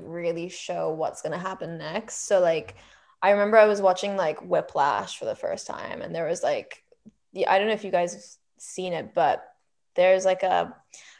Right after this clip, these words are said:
I'm not gonna spoil it, but there's a part where something happens, and it's kind of like you d-,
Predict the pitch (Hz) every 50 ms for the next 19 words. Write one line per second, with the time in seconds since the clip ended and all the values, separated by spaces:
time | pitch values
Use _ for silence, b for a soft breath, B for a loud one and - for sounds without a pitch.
0 | b - 196 233 277 302 311 302 - - - 208 185 175 160 143 175 180 202 202
1 | 208 208 214 - - 247 254 262 - 220 226 214 214 214 - 220 214 214 214 214
2 | 208 202 196 196 190 185 190 202 190 190 185 190 - 85 - - 76 - - 220
3 | - - _ _ - 185 190 190 190 190 190 190 185 185 185 - - - _ _
4 | _ _ _ _ _ _ _ _ _ _ 220 214 214 214 - - - 247 254 247
5 | 233 220 214 220 - - - _ _ _ _ 214 214 208 208